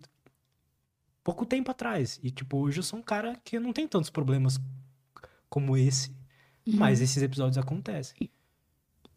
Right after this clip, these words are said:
Speaker 1: É ruim isso acontecer. Eu, por exemplo, era um momento difícil pra mim.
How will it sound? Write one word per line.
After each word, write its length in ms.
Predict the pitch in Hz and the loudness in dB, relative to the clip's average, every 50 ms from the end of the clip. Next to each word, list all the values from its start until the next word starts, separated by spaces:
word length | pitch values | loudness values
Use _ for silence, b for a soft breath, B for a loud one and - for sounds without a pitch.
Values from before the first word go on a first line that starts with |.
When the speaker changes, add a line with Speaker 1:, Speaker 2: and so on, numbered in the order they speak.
| _ - _ _ _ _ _ _ _ _ _ _ _ _ _ _ _ _ _ _ _ _ _ _ _ _ - - | _ -20 _ _ _ _ _ _ _ _ _ _ _ _ _ _ _ _ _ _ _ _ _ _ _ _ -18 -10
Speaker 1:
É 200 | - - 156 165 | -2 2 2 4
ruim 400 | 160 185 180 160 151 156 190 233 | 4 6 6 8 8 6 6 4
isso 160 | 208 160 - 156 | 2 2 0 -2
acontecer. 800 | - - 135 131 127 123 110 - - - 135 139 165 208 - - - _ _ _ _ _ | -2 -2 -2 0 0 0 0 0 -2 -2 0 0 -2 -2 -4 -8 -18 _ _ _ _ _
Eu, 140 | 135 127 | -2 -2
por 240 | 131 - - - 131 | -2 -2 -2 2 2
exemplo, 160 | 127 123 131 120 | 2 4 2 2
era 80 | 123 | 2
um 40 | 135 | 4
momento 520 | 147 156 147 139 143 147 - 170 170 165 - _ _ _ _ - 156 - _ | 4 4 2 2 0 0 -2 -2 -2 -2 -6 _ _ _ _ -20 -20 -20 _
difícil 400 | - 156 151 - 247 240 170 - | -4 -2 0 2 2 0 0 0
pra 140 | - 151 135 | -2 0 0
mim. 220 | 127 117 104 - | 0 0 -2 -6